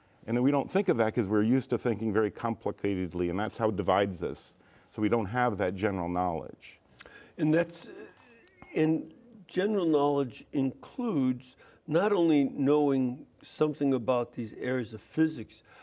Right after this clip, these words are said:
Speaker 2: but other areas of life.
Speaker 1: Yeah.
Speaker 2: Uh, you know, and, uh, for instance, you know, y-, we're, you know, you've mentioned in the introduction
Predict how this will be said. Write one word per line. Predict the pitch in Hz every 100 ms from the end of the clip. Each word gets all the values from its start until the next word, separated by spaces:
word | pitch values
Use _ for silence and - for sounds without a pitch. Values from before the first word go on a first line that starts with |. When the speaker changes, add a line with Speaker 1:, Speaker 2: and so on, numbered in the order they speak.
| - -
Speaker 2:
but | 175 175 - - _ -
other | 190 214 220 -
areas | 156 160 151 139 131 113 - -
of | 120 110
life. | 113 135 226 233 113 - -
Speaker 1:
Yeah. | 110 90 - -
Speaker 2:
Uh, | 135 123 117 -
you | 143
know, | 131 - - -
and, | 127 131 127 - 175
uh, | 151
for | -
instance, | 165 160 - 127 - - - - -
you |
know, | 143
y-, | 139 123 - - -
we're, | 135 135 214 294 226 - _ -
you |
know, | 143 120
you've | 113 104 - _
mentioned | - 113 110 127 - 131
in | 120 113 110
the | - 113
introduction | 117 - 117 175 - - 135